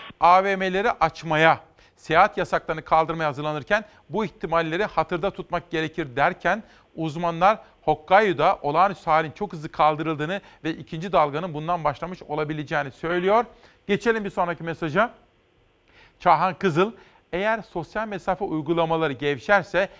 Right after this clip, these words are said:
her şey yeniden başlar. Çok net. Liderler de bunu açıklıkla söylemeli. Türkiye'de veri şeffaflığı olmadığından net bilmiyoruz ama uzmanlara göre row sayısı birin üzerinde salgın genişliyor."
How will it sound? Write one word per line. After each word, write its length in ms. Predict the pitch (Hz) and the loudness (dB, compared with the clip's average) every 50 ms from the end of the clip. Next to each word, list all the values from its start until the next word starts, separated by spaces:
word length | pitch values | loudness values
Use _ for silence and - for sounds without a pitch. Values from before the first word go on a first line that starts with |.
| - _ | -20 _
her 180 | - 185 214 202 | 4 4 4 4
şey 180 | - - 190 160 | 4 -2 -6 -4
yeniden 440 | 143 165 175 160 151 175 180 160 127 | -4 -4 -4 -2 0 0 -2 0 0
başlar. 420 | 131 135 123 - - 170 160 147 - - _ _ | -2 -2 -2 0 2 2 2 2 0 -6 _ _
Çok 220 | - 175 175 - | 2 2 2 2
net. 140 | 170 143 120 - _ - - _ _ 139 | -4 -8 -8 -8 _ -20 -20 _ _ -4
Liderler 540 | 143 170 165 185 180 170 175 196 208 190 160 | -4 -2 2 2 2 2 4 2 0 0 0
de 80 | 147 | -6
bunu 140 | 147 180 185 | -6 -8 -6
açıklıkla 580 | - 147 147 - - - - 185 - - 196 175 | -6 -6 -6 -6 -12 -14 -14 -16 -10 -8 -8 -8
söylemeli. 600 | - - 156 156 156 156 151 151 156 151 110 - - - - - - _ _ | -4 -4 -4 -2 -2 -2 -2 0 0 0 0 -2 -8 -18 -20 -20 -20 _ _
Türkiye'de 520 | - 196 220 208 - 214 180 160 131 107 | -6 -6 -6 -4 -2 -4 -2 -2 -2 -4
veri 200 | 127 151 190 196 | -2 -4 -4 -4
şeffaflığı 520 | - - 190 160 - 175 151 131 143 151 143 | -4 -4 -4 -2 0 -2 -2 -2 -2 -4 -4
olmadığından 640 | - 156 170 185 185 170 127 139 151 185 185 160 | -2 -2 -4 -2 -2 -4 -4 -4 -4 -4 -4 -4
net 200 | 160 156 - _ | -6 -8 -6 _
bilmiyoruz 340 | 180 170 170 156 139 123 - | -8 -6 -4 -4 -6 -6 -4
ama 260 | - 151 156 180 202 - - - _ _ - | -6 -2 0 0 -2 -2 -6 -18 _ _ -8
uzmanlara 520 | 156 151 143 151 165 165 165 175 185 190 | -6 -6 -4 -4 -6 -4 -2 -2 -2 -2
göre 340 | 160 135 131 147 185 196 185 - - - _ _ | -2 -2 0 2 2 0 0 -6 -16 -20 _ _
row 280 | 127 135 175 196 185 - | 0 2 2 2 0 -2
sayısı 460 | - 170 147 143 113 - 196 180 127 | -4 -4 -4 -4 -4 -6 -6 -6 -4
birin 200 | 135 151 165 180 | -4 -4 -4 -4
üzerinde 400 | 175 151 117 147 147 151 170 180 | -6 -8 -6 -4 -6 -4 -6 -10
salgın 400 | - - 160 147 147 165 190 170 | -6 0 0 0 0 -2 -6 -6
genişliyor." 420 | 143 165 160 123 - - 151 110 | -6 -6 -6 -6 -6 -6 -6 -6